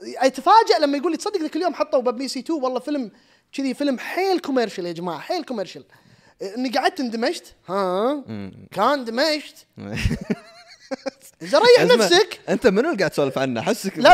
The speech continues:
Speaker 2: قاعد
Speaker 1: وايد، وايد. أنا ترى
Speaker 2: <laughs> وايد
Speaker 1: مختصر
Speaker 2: حلو.
Speaker 1: لك ال-، ال-،
Speaker 2: حلو،
Speaker 1: ال-،
Speaker 2: حلو.
Speaker 1: لا، لا، أنا قاعد أقول لك، أنا قابلت ناس وايد. أنا مو عندي ناس مع-،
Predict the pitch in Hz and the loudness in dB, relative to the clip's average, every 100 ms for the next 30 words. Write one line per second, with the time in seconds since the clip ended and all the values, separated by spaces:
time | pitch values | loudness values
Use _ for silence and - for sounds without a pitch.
0 | 294 320 240 175 302 254 202 277 226 190 | 12 10 10 10 8 8 8 10 10 10
1 | 160 180 165 202 - 403 370 320 311 277 | 10 8 8 4 4 4 4 2 2 0
2 | 269 277 277 262 262 - 214 233 277 247 | 0 -2 0 0 -2 -6 -2 0 0 0
3 | 233 247 277 - 214 233 226 214 247 240 | -4 -4 -6 -6 -6 -4 -2 0 -2 -4
4 | 226 226 226 190 160 180 240 247 233 214 | -6 -2 -2 -2 -4 -4 -4 -4 -6 -4
5 | 226 226 208 185 | -2 -2 -4 -12